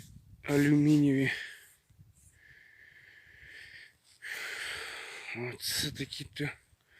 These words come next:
такий фронт праці буде. Так, друзі, для вас пройде пів секунди,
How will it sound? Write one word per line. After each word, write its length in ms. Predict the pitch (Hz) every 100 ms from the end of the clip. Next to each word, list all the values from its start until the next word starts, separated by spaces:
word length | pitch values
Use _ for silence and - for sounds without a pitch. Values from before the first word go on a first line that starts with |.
| - - - _ _
такий 340 | 143 - 147
фронт 480 | - 156 151 139 -
праці 460 | 156 135 127 - 113
буде. 340 | 107 110 117 - - - - - _ - - - - - - - - - -
Так, 160 | 247 220
друзі, 380 | 170 156 131 127 - - - - - _ _ - -
для 100 | 139
вас 200 | 139 139
пройде 380 | - 147 143 123 _ _ - - - - - -
пів 160 | 143 135
секунди, 640 | - 143 214 226 196 208